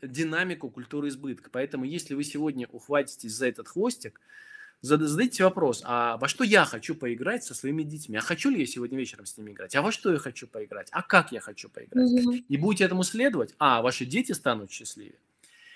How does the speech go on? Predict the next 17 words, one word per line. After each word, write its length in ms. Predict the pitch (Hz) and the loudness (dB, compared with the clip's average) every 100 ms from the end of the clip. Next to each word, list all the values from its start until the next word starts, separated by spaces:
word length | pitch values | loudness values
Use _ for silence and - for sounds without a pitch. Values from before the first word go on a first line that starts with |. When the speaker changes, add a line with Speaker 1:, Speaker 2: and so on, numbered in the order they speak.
| - _ | -20 _
Speaker 1:
И 60 | 135 | -10
косвенным 640 | - 175 156 131 120 104 | 4 6 6 2 -2 -4
образом, 500 | 98 101 120 156 180 - | -6 -4 -4 -4 -6 0
как 260 | 143 131 | 0 0
маленький 500 | 135 143 175 147 127 | 0 2 4 2 -2
такой 300 | 113 117 156 | -2 -2 0
кирпичик, 720 | 135 147 - - 92 - - - | 0 -2 -6 -14 -12 -10 -10 -10
это 160 | 139 | -2
ляжет 400 | 127 131 113 107 | 4 4 2 -4
в 60 | 110 | -6
основу, 580 | 110 - 160 208 214 214 - - - _ | -4 -2 0 0 -2 -6 -20 -20 -20 _
а, 640 | 123 123 120 117 113 113 | 0 2 2 0 2 0
конфронтации, 920 | - 156 147 139 131 160 196 - 143 | 2 0 0 -4 0 2 2 0 -2
искоренения 720 | 123 - 135 127 131 160 160 123 | -4 -4 -4 -2 0 2 2 2
вообще 260 | 127 - | 0 -2
философии 520 | 160 120 113 120 - | -4 -6 -6 -6 -8
бедности. 600 | 110 113 90 92 - - | -6 -6 -6 -10 -14 -16